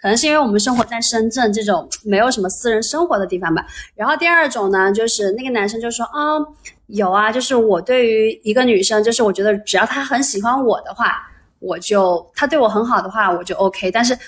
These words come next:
我喜不喜欢她另外一说，但是我很需要有一个人很喜欢我。”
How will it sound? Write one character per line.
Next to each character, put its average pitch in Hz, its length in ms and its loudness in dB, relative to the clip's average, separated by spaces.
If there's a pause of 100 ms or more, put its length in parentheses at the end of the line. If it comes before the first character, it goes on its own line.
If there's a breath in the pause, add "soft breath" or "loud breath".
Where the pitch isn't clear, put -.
(120 loud breath)
我 262 100 0
喜 240 160 -2
不 226 60 -4
喜 214 160 0
欢 196 100 -2
她 220 140 -2
另 262 140 -4
外 247 120 2
一 214 60 0
说， 208 100 -2
但 247 140 0
是 262 80 0
我 233 100 4
很 170 160 -10
需 - 280 -2
要 247 100 0
有 214 220 -2
一 226 100 -4
个 233 80 0
人 214 180 0
很 208 80 -4
喜 185 220 -2
欢 196 180 -2
我。” 202 220 2